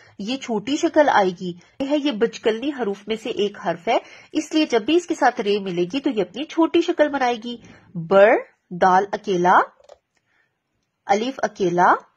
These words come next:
क्योंकि ये शरारती हरूफ है, इनके साथ कुछ भी नहीं ज्वाइन हो रहा, और शीन की आधी शक्ल और ते। तो ये बन गया ना बर्दाश्त। अब देखिए, ये कॉन्सेप्चुअल है कि शरारती हर्फ लफ्ज को तोड़ेगा।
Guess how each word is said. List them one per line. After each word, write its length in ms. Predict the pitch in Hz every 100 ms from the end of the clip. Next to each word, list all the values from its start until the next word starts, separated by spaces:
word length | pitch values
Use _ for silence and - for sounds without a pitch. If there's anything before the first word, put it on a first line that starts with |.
| _ _ _
क्योंकि 220 | 208 208
ये 160 | 226 277
शरारती 400 | 320 285 294 330
हरूफ 300 | 330 302 285
है, 80 | 269
इनके 120 | 254
साथ 180 | 302 -
कुछ 240 | 320 -
भी 100 | -
नहीं 160 | 359 359
ज्वाइन 280 | 302 277 269
हो 180 | 262 247
रहा, 160 | 247 - - - _ -
और 400 | 233 220 220 220
शीन 420 | - - 233 233
की 160 | -
आधी 340 | 302 269 269 285
शक्ल 320 | - 294 349 571 _ _ _ _ _ _ _ _ _ _ _ _
और 680 | 208 202 185 180 180 202 320 - - _
ते। 840 | 240 240 233 226 208 175 143 - _ _ _ _ _ _ _ _
तो 80 | -
ये 100 | 226
बन 160 | 208 196
गया 180 | 214 466
ना 40 | 571
बर्दाश्त। 460 | 349 240 226 233 -
अब 100 | 240
देखिए, 300 | 294 403 523 - -
ये 140 | 233 339
कॉन्सेप्चुअल 760 | 415 415 - - - 269 240
है 200 | 226 165
कि 160 | 175 254
शरारती 440 | - 254 240 269
हर्फ 280 | 311 302 302
लफ्ज 180 | 247 -
को 100 | 277
तोड़ेगा। 520 | - 202 196 214 339